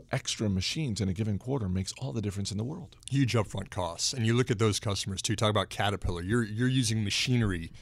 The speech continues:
Speaker 2: that's gonna be constructing a giant construction project, putting up a building, you know, doing something really big. It has to be dependable for you.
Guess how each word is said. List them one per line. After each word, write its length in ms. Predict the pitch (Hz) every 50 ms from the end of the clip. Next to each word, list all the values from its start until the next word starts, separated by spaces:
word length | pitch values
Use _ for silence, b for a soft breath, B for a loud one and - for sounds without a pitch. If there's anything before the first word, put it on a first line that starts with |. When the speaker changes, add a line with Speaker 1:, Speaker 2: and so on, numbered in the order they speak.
| b b b
Speaker 2:
that's 200 | b 110 101 -
gonna 160 | - 131 123 117
be 80 | 117
constructing 640 | - - 123 113 - - - 147 127 117 - 117 107
a 60 | 104 98
giant 380 | 95 - 120 123 127 120 113
construction 500 | - 120 - - - 113 - - 110 98
project, 340 | - - 104 101 95 82 -
putting 200 | - 139 139 139
up 80 | 120 113
a 60 | 110
building, 420 | 101 110 113 113 120 104 95 87 90
you 80 | 87
know, 100 | 82 87
doing 220 | 95 95 131 135 123
something 280 | - 131 113 - 110
really 180 | 107 104 107 104
big. 140 | 98 95 - B B B B B B
It 140 | B 139 -
has 320 | - - 165 151 151 139 -
to 80 | 139
be 120 | 120 120 110
dependable 440 | 104 - - 123 117 110 98 92
for 240 | - - - - - -
you. 180 | - - -